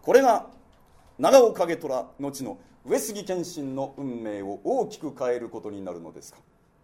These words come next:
さて、本日は武田信玄の生涯第一回、信玄の出征から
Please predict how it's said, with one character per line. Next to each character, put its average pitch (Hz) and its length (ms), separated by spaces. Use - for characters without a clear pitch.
さ 101 200
て、 98 100
本 113 140
日 92 200
は 98 240
武 131 100
田 240 140
信 220 200
玄 123 160
の 101 80
生 143 200
涯 90 160
第 131 260
一 - 60
回、 151 220
信 135 280
玄 98 260
の 92 120
出 110 140
征 143 360
か 135 100
ら 151 260